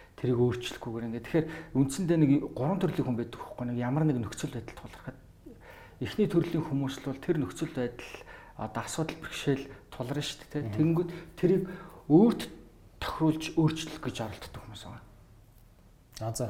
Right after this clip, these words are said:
Speaker 2: Мгм.
Speaker 1: Тэрийг өөртөө тохируулж одоо.
Speaker 2: Мгм.
Speaker 1: Тийм учраас нөгөө шалтгаан тайлбарууд гарч ирж байна. Чи ингэсэн юм аа, энэ ажлууд ингэсэн юм аа, ингэсэн юм аа,
Speaker 2: Мгм.
Speaker 1: ингэсэн юм. А, с-, хоёр дахь төрлөлийн хүн чинь тэр нь тохируулж өөрийгөө өөрчлөх гэж оролдож байгаа хүмүүс байгаа.
Speaker 2: Мм.
Speaker 1: Тий,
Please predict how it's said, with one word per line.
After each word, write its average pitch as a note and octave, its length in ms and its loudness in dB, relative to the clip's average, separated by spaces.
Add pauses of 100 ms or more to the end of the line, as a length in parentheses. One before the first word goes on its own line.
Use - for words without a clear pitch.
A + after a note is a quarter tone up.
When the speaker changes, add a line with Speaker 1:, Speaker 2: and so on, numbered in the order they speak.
(380)
Speaker 2:
Мгм. G2 80 -6
Speaker 1:
Тэрийг D3 240 6
өөртөө D3 320 6
тохируулж - 400 -12
одоо. - 200 -14
Speaker 2:
Мгм. G2 200 -8 (880)
Speaker 1:
Тийм F3+ 160 4
учраас D3+ 320 0
нөгөө C3+ 160 2
шалтгаан C3+ 640 -4
тайлбарууд B2 400 -6
гарч A#2 240 -10
ирж B2 160 -12
байна. B2 160 -12
Чи - 80 -2
ингэсэн C#3 480 -4
юм C3+ 80 -2
аа, B2+ 160 -6
энэ C3+ 160 -4
ажлууд C#3 320 -12
ингэсэн C3 320 -12
юм - 40 -10
аа, B2 120 -8
ингэсэн G2 240 -8
юм C3 80 -6
аа, B2+ 80 -6
Speaker 2:
Мгм. C3 80 -10
Speaker 1:
ингэсэн - 160 -12
юм. C3+ 80 -12 (320)
А, B2+ 160 0
с-, - 120 -12 (280)
хоёр G3+ 240 6
дахь - 160 -10
төрлөлийн E3 240 2
хүн D3 160 2
чинь D#3+ 160 -2
тэр A3+ 160 4
нь A3+ 80 2
тохируулж D3+ 400 -2
өөрийгөө C#3 320 4
өөрчлөх - 320 -14
гэж - 80 -18 (160)
оролдож - 320 -14
байгаа A2 160 -12
хүмүүс - 160 -16
байгаа. B2+ 160 -18 (240)
Speaker 2:
Мм. G2+ 180 -8 (1000)
Speaker 1:
Тий, A2+ 140 -8